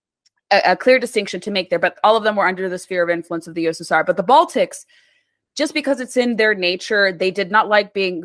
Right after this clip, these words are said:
dual, uh, facing dual occupation during both, f-, first they had Soviet, then it went back to Na-, then it went to Nazi occupation, then fifty plus years, nearly fifty plus years of Soviet occupation again. So the Baltic countries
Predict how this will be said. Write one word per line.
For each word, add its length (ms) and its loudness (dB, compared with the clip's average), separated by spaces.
dual, 260 -2
uh, 160 -4
facing 320 -4
dual 200 2
occupation 1000 -2
during 380 2
both, 260 2
f-, 300 -14
first 220 0
they 80 -2
had 160 0
Soviet, 460 2
then 300 -2
it 80 -4
went 120 0
back 220 0
to 80 -10
Na-, 200 -6
then 200 -2
it 60 -4
went 140 -6
to 60 -8
Nazi 300 0
occupation, 560 -6
then 420 0
fifty 280 -6
plus 280 -4
years, 400 -4
nearly 300 -2
fifty 300 -8
plus 260 -6
years 260 -6
of 160 -4
Soviet 320 4
occupation 520 -4
again. 380 0
So 180 4
the 120 0
Baltic 360 0
countries 680 -4